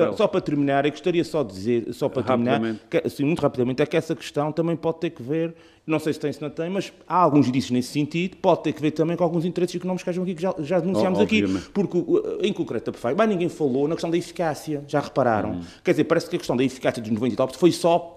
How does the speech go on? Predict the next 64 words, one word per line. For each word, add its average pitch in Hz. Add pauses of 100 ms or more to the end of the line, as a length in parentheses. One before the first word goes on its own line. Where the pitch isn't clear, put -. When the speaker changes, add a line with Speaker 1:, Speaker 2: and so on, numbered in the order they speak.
(100)
Speaker 2:
para 180
a 165
Pfizer 175
aumentar 175
o 175
valor 175
de, 147
da 170
cotação 170
de, 160
das 151
ações 170
em 214
bolsa. 180
A 131
partir 170
do 147
momento 170
em 123
que 139
isso 156
aconteceu, 175
já 180
viram, 170
"Epá, 175
afinal 165
pode 160
não 160
ser 170
noventa 160
e -
tal 160
por 160
cento, 208
afinal 170
não 170
é 170
bem 170
assim." 208 (500)
Eu 180
duvido 120
que -
alguma 123
delas 117
tenha 123
noventa 107
e -
tal 104
por -
cento 95
de 95
eficácia 104
no 104
tempo 107
em 98
que -
foram 98
desenvolvidas. 82 (220)
Qualquer 104
uma 90
delas. 76
Portanto, 104
Speaker 1:
Bom, 120
de, 160